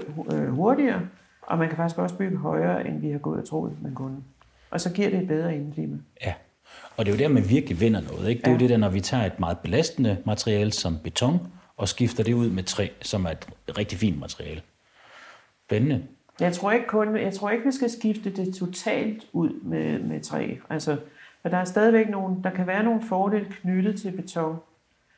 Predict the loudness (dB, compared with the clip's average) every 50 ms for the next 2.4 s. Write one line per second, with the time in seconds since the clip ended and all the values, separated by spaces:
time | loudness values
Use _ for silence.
0 | _ -4 -2 2 6 6 6 6 6 4 4 2 0 -4 -2 0 2 2 2 2
1 | 0 0 -2 -2 -2 -2 -4 -4 -4 -4 -4 -4 -4 -4 -4 -8 -4 0 0 0
2 | 0 0 -2 -2 -4 -4 -4